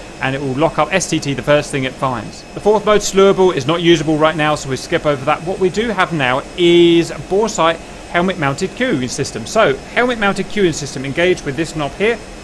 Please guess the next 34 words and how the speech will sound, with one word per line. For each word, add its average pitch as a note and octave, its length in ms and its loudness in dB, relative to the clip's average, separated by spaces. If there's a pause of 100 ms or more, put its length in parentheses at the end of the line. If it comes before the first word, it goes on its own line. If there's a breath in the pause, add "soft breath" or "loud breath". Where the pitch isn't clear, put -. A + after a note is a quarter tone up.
(140)
turn D#3 200 2
it D#3 100 -6
on. D3 220 2 (420)
What G3 140 0
we're F#3+ 80 0
gonna E3 120 4
do D3 200 4
now C#3 340 0 (100)
is D3+ 380 0 (160)
use, D#3 360 4 (300)
choose E3 240 0
our D3+ 120 4
bore A3 260 0
sight C3+ 300 -2
scan B2 360 -4
mode, B2 240 0
so C#3+ 140 -4
we're C3+ 60 -2
gonna C3 120 -4
press C3+ 200 -6
T F#3 160 0
M C3+ 80 -2
S - 180 -8
up, G#3 160 0 (340)
so - 60 -10
you B2+ 60 -4
can B2+ 80 -6
see D3+ 160 -4
what C3+ 100 -4
the C3 80 -8
bore E3+ 180 -2
sight D3+ 200 -6
cross C3 280 -6
now. C3 200 -4